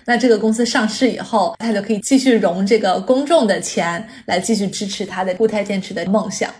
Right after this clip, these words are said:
觉得美国现在包括去年、前年很多这种spec，Special Purpose Acquisition Company，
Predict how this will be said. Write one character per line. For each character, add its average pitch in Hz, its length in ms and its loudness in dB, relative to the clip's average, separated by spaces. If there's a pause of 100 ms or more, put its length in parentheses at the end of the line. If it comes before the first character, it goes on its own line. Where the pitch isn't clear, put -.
(260)
觉 202 120 -2
得 208 140 2
美 202 180 0
国 185 160 -2
现 208 160 -4
在 190 100 -2
包 185 200 -2
括 196 180 -4
去 214 240 -4
年、 180 560 -4
前 190 240 -4
年 196 160 -2
很 214 180 -6
多 196 140 -2
这 202 100 -6
种 185 120 -8
spec，Special - 1000 -4
Purpose 220 420 -4
Acquisition 190 760 -6
Company， 220 560 -2